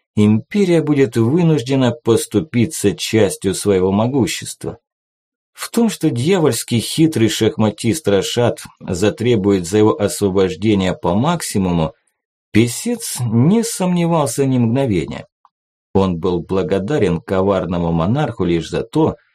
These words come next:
что тот не заставил его присутствовать при казни Казимира и Светки. И если зрелище гибели Витковского он наверняка пережил бы достойно, то на казни рыжей девчонки мог бы и дрогнуть.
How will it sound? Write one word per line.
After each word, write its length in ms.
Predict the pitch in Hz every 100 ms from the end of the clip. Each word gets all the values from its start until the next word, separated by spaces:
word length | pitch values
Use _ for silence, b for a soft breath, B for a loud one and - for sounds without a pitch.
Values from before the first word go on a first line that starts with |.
| b _
что 400 | - - - 98
тот 340 | - 202 208
не 120 | 160 143
заставил 580 | 135 127 - - 170
его 260 | 143 127 120
присутствовать 1000 | 117 107 104 - 165 160 - 139 120 - -
при 200 | 104 98
казни 540 | - 120 120 - 104
Казимира 720 | - 104 92 101 101 98 92
и 100 | 95
Светки. 640 | - - 123 - - - _ _ _ _ _ _ _ _ -
И 60 | 87
если 320 | 107 180 180
зрелище 580 | 156 185 196 156 - 135
гибели 400 | 113 151 127 123
Витковского 760 | 113 110 - 143 117 - 110
он 320 | - 110 107
наверняка 640 | 107 104 107 104 107 - 107
пережил 500 | - 95 98 104 101
бы 120 | 95
достойно, 720 | 87 92 - - 160 90 73 - _ _ -
то 80 | 92
на 140 | 123
казни 420 | 156 233 190 110
рыжей 300 | 101 151 113
девчонки 840 | 95 104 98 - 220 170 170 147 120 b b _ -
мог 380 | 127 196 202
бы 120 | 165 165
и 140 | 143
дрогнуть. 720 | 135 170 190 110 80 - -